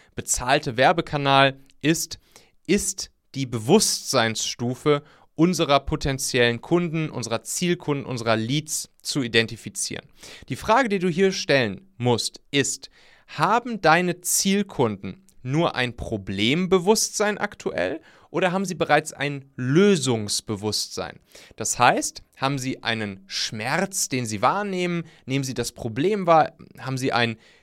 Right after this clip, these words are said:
Weg von Bedürfnis, das sie gerne loswerden würden? Haben sie vielleicht ein Hinzu-Bedürfnis,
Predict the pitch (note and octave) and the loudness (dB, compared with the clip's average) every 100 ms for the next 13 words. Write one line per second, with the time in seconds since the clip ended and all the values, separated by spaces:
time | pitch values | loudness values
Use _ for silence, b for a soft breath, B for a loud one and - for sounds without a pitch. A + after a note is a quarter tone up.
0 | b _ _ A2+ C#3+ D#3 - - G#3 F#3+ | b _ _ -4 -4 -4 -2 2 2 2
1 | E3 F#3 F3+ E3 - C#3+ C#3+ C3 B2+ B2 | 4 4 2 -4 -4 -4 -4 0 0 0
2 | A#2 B2+ D#3+ A#3 - F3 F#3+ F3 D#3+ E3 | -4 0 2 4 2 2 0 0 -2 2
3 | F3+ E3+ E3 E3 D3+ F2+ - C#3 C#3 C3 | 2 2 -2 -4 -6 -12 -8 -6 -4 -4
4 | C3+ B2+ - A#2+ C3 B2+ - A#3 G#3+ F3 | 0 0 -2 -2 -2 -2 -2 -2 -2 2
5 | F#3 F3+ E3+ E3 - | 2 2 0 -2 -2